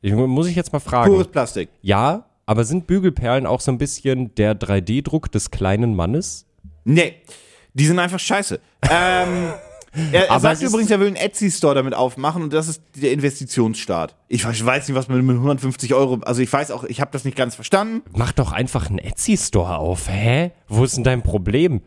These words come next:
Speaker 1: Du kriegst die Dinger eher über Etsy verkauft als über Kickstarter.
Speaker 2: Ich verstehe nicht, wie man zu Hause sitzt
Speaker 1: Ja.
Speaker 2: und sich dachte, ich hab eine Geschäftsidee.
Speaker 1: Mhm.
Speaker 2: Bügelperlen.
Speaker 1: Mhm.
Speaker 2: Sechs,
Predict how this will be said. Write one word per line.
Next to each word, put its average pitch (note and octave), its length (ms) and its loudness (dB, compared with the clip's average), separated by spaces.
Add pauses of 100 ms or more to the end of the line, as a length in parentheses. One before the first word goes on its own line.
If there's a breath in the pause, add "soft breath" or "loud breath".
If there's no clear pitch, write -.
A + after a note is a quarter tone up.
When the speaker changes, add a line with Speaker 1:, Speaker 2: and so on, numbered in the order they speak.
Speaker 1:
Du B2 100 4
kriegst - 300 -2
die C#3+ 80 0
Dinger C3 320 2
eher F3+ 220 4
über B2+ 200 0
Etsy D3+ 240 -4
verkauft - 460 -2
als A2 140 -4
über G#2 140 0
Kickstarter. - 640 -10 (1120 soft breath)
Speaker 2:
Ich E3+ 140 -2
verstehe D4+ 540 0
nicht, - 560 -4 (640 soft breath)
wie D3+ 200 4
man E4+ 220 -2
zu F#3 160 0
Hause C#4+ 320 2
sitzt D3+ 540 -4
Speaker 1:
Ja. G#2+ 180 2
Speaker 2:
und E3 140 0
sich D#3+ 140 -2
dachte, E3 540 0 (1040)
ich A2+ 120 0
hab C#3 100 0
eine C#3+ 100 -2
Geschäftsidee. G#2 800 -4
Speaker 1:
Mhm. G2+ 540 0 (520)
Speaker 2:
Bügelperlen. F2+ 560 -2
Speaker 1:
Mhm. F#2+ 600 -2 (600)
Speaker 2:
Sechs, - 260 -4